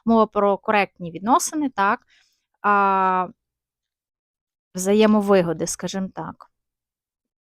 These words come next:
П'ятий розділ Галат. Давайте, давайте з шістнадцятого вірша. "І кажу, ходіть за духом і не вчин-,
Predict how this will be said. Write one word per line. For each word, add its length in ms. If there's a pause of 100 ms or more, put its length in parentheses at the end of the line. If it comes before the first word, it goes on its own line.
(800)
П'ятий 320
розділ 360
Галат. 440
Давайте, 460
давайте 400
з 140
шістнадцятого 760
вірша. 340 (580)
"І 120
кажу, 340
ходіть 380
за 160
духом 520
і 100
не 120
вчин-, 520